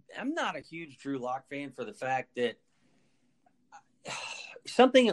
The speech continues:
that you always had those people that just had, there's something about that person. It's, I call it an it factor. It's just, you don't know what it is, but it just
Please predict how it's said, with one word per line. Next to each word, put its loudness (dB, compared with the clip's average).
that -2
you 4
always 8
had 2
those 0
people -4
that -4
just -12
had, -2
there's -6
something -4
about -2
that -2
person. -6
It's, -8
I -6
call 2
it -4
an -8
it -2
factor. 0
It's -12
just, -8
you -2
don't 2
know 0
what 2
it -2
is, 0
but -2
it -6
just -12